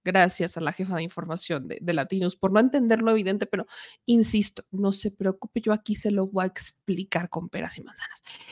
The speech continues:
¿Qué es lo que pasa? Bueno, ya sabemos que YouTube aplicó el rastrillo censurador a todos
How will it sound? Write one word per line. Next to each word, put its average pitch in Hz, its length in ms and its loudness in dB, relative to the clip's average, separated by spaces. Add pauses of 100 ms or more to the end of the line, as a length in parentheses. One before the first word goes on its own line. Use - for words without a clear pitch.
(160)
¿Qué - 80 10
es 440 60 12
lo 466 100 12
que 320 120 6
pasa? 320 320 12
Bueno, 214 280 10
ya 180 140 10
sabemos 254 600 6 (920)
que 214 440 12
YouTube 262 640 6
aplicó 202 540 4
el 214 120 2
rastrillo 214 680 4
censurador 220 540 6 (500)
a 247 380 8
todos 381 500 8